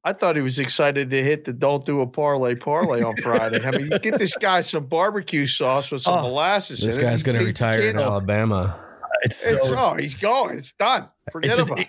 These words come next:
Speaker 2: it,
Speaker 3: He's
Speaker 2: it
Speaker 3: gonna be like
Speaker 2: changed me.
Speaker 3: Warren Buffett, you know, got
Speaker 2: Yeah,
Speaker 3: his,
Speaker 2: it
Speaker 3: his little ra-, his
Speaker 2: changed
Speaker 3: little
Speaker 2: me.
Speaker 3: ranch out there.
Speaker 2: Oh, I, I, I would hundred percent. And to go to games.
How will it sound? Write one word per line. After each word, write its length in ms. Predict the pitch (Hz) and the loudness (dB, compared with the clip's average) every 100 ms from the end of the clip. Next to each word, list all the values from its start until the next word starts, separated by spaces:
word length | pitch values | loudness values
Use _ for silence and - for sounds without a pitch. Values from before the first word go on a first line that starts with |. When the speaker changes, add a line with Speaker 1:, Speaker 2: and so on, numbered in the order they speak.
| - | 0
Speaker 2:
it, 60 | |
Speaker 3:
He's 80 | 120 | 0
Speaker 2:
it 40 | 123 | 0
Speaker 3:
gonna 100 | 120 | 0
be 80 | 160 | 0
like 20 | 110 | 0
Speaker 2:
changed 80 | 110 | 0
me. 60 | |
Speaker 3:
Warren 180 | 113 113 | 2 2
Buffett, 440 | 101 107 - 98 - | 2 0 0 -2 -2
you 100 | 101 | 0
know, 320 | 98 101 101 | 2 4 2
got 240 | 92 95 98 | 2 2 2
Speaker 2:
Yeah, 60 | |
Speaker 3:
his, 100 | 95 | 0
Speaker 2:
it 80 | 101 - | -4 0
Speaker 3:
his 160 | 107 | 0
little 160 | 110 107 | 2 0
ra-, 80 | 107 | 0
his 80 | - | 0
Speaker 2:
changed 120 | 113 | 0
Speaker 3:
little 120 | 120 110 | 0 0
Speaker 2:
me. 60 | 110 | 0
Speaker 3:
ranch 160 | 110 110 | 0 0
out 180 | 113 104 | 0 0
there. 400 | 107 104 104 135 - _ - 147 - 139 | 0 2 0 -4 -14 _ -20 -20 -14 -2
Speaker 2:
Oh, 280 | 151 160 143 | 0 0 0
I, 100 | 143 123 | -4 -4
I, 140 | 147 135 | -2 0
I 200 | 127 127 | 2 0
would 140 | 131 | 0
hundred 240 | 110 139 131 | 0 -2 0
percent. 360 | 147 139 113 | 0 0 0
And 240 | 123 120 113 | 0 -2 -2
to 40 | |
go 100 | 156 | -2
to 80 | 165 | -2
games. 420 | 131 147 160 180 | 0 0 0 -2